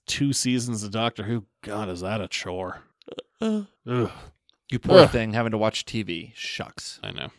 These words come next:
Speaker 1: Damn my completionist nature. <laughs>
Speaker 2: Yes.
Speaker 1: Uh,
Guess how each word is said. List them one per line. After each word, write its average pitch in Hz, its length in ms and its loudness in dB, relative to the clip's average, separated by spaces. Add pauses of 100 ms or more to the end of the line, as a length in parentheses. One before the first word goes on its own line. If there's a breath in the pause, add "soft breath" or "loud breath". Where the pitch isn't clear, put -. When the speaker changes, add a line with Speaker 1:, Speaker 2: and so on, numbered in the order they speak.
(120)
Speaker 1:
Damn 110 200 -4
my 107 140 -8
completionist 113 640 -6
nature. 127 400 4
<laughs> - 40 -4
Speaker 2:
Yes. 139 460 2 (1120 loud breath)
Speaker 1:
Uh, 135 180 2